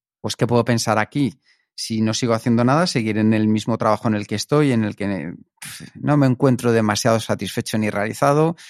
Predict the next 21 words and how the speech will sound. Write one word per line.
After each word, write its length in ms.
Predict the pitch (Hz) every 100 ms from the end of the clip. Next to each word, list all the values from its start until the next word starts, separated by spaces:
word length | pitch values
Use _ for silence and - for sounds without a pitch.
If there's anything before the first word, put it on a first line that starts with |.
| - - _
Seguiré 520 | - 123 117 123 127
con 220 | 123 127 123
el 160 | 120
atasco 580 | 117 127 120 - 127 120
de 340 | 117 117 113 113
lunes 420 | 117 120 117 -
a 60 | 113
viernes. 640 | 131 143 143 147 151 - - _
Seguiré 420 | - 147 131 147
pensando 440 | 170 156 175 165 151
además 340 | 143 143 -
en 120 | 135
el 80 | 127
run 220 | 117 120
run 240 | 120 135 131
ese 240 | 131 131
dentro 300 | 120 127 123
que 120 | 113
me 120 | 117 117
dice, 280 | 117 -
"Oye, 420 | 120 127 113 95